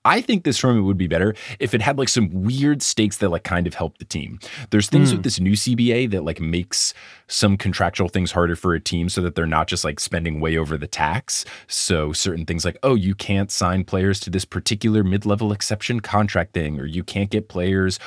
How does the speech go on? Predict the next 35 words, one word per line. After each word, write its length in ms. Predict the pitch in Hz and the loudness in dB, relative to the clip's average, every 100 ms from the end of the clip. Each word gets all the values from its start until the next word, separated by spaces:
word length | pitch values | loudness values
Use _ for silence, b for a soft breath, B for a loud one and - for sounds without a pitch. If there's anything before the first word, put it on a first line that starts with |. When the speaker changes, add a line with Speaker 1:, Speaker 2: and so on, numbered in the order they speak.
| B | B
Speaker 1:
off 180 | - 95 | -2 -2
the 80 | 104 | -2
buyout 380 | 101 104 104 82 | 0 2 2 0
market 300 | 85 82 78 | -2 -4 -6
who 100 | 95 | -4
made 260 | 85 90 80 | -2 -2 -4
this 200 | 87 98 | -4 -2
much 220 | 92 - | -2 0
money 560 | 90 98 92 87 78 - _ _ _ | 0 2 0 0 -2 -6 _ _ _
at 140 | 92 95 | -6 -2
the 40 | |
beginning 320 | 98 107 101 | -2 2 2
of 60 | 87 | 0
the 60 | 80 | -2
year," 160 | 76 | -2
et 80 | 73 | -2
cetera. 380 | - 82 107 131 B B B B | 0 2 2 0 B B B B
I 80 | 151 | 2
think 160 | 220 | 4
it 20 | 220 | 2
would 120 | 180 | 2
be 100 | 165 | 0
cool 220 | - 123 | 4 4
if 80 | 107 | 4
there 100 | 107 | 4
was, 100 | 101 | 4
like, 120 | 92 | 2
a 80 | 87 | 0
weird 520 | 85 101 98 98 82 | 2 2 4 2 2
thing 220 | 92 90 | 2 2
of, 100 | 82 | 0
like, 340 | 82 76 76 - B B B | -2 -2 -2 -8 B B B
oh, 320 | 220 202 147 110 | 6 6 4 2
if 200 | 101 107 | 0 -2
you 460 | 131 131 131 123 | 0 0 0 -2